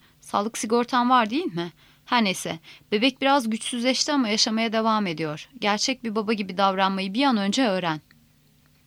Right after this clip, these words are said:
Bird, ajandasının bir sayfasını yırtarak Himiko'nun telefon numarasını yazdı ve bebekle ilgili önemli bir değişiklik olursa o numarayı aramalarını söyledi.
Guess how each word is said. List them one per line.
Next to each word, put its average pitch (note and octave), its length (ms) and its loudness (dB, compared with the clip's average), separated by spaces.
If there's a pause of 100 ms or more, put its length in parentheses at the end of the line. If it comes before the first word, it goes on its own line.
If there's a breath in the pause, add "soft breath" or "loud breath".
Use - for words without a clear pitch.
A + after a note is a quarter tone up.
(560)
Bird, G3+ 320 -6
ajandasının G3+ 600 -4
bir G3+ 40 -12
sayfasını G3+ 500 -8
yırtarak G#3 640 -8
Himiko'nun G#3+ 420 -4
telefon G3 420 -6
numarasını E3+ 400 -10
yazdı E3 440 -8 (420 loud breath)
ve F#3 120 -4
bebekle G3+ 460 -2
ilgili F#3 220 -4
önemli G3+ 420 -2
bir G3+ 120 -4
değişiklik F#3 480 -8
olursa A3 360 -8
o A3+ 100 0
numarayı G#3 380 -2
aramalarını F#3 460 -6
söyledi. D#3+ 540 -10